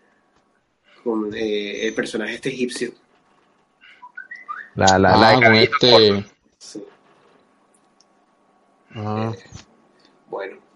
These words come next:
Speaker 1: bueno, muchachos, creo que tenemos claro el juego del año. Creo que, creo que no, no hubo peleas. Creo que fue unánime la elección.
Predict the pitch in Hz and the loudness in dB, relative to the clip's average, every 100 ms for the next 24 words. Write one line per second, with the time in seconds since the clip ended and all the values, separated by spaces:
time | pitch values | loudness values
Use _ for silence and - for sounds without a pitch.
0 | _ _ 107 107 117 117 110 127 - 131 | _ _ -10 -6 -4 -4 -2 -4 -2 -2
1 | 120 143 147 147 139 143 147 147 135 135 | 0 0 -2 -2 -4 -4 -6 -6 -6 -4
2 | 139 139 131 127 131 143 151 139 117 117 | -4 -4 -2 -4 -6 -8 -12 -14 -16 -12
3 | 139 139 _ 127 120 120 135 135 135 143 | -12 -14 _ -12 -12 -12 -14 -14 -12 -8
4 | 135 139 147 127 - - - - - - | -6 -4 -4 -4 -6 -8 -10 -12 -18 -20
5 | - 113 113 120 123 - 143 127 123 123 | -18 -16 -16 -12 -12 -8 -6 -4 -6 -6
6 | 120 120 110 - 110 104 | -6 -8 -10 -14 -18 -18